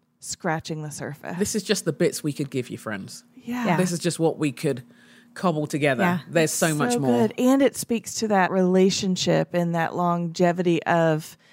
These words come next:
Speaker 1: John's faithfulness and God's faithfulness.
Speaker 2: Mm.
Speaker 1: And clearly, you know, those aren't <laughs> equal, but it's, it does speak to that because he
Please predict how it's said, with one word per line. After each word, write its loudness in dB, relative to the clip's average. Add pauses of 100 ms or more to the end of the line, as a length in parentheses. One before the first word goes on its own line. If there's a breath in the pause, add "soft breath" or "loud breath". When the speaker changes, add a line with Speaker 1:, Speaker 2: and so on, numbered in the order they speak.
(280 soft breath)
Speaker 1:
John's 0
faithfulness -4
and -10
God's 0
faithfulness. -2
Speaker 2:
Mm. -20 (300 soft breath)
Speaker 1:
And -2
clearly, 2
you -4
know, -2 (380)
those 2
aren't 0
<laughs> 0
equal, 0 (320 loud breath)
but 6
it's, 0 (320 loud breath)
it 2
does 4
speak -6
to -8
that 2
because -2
he -4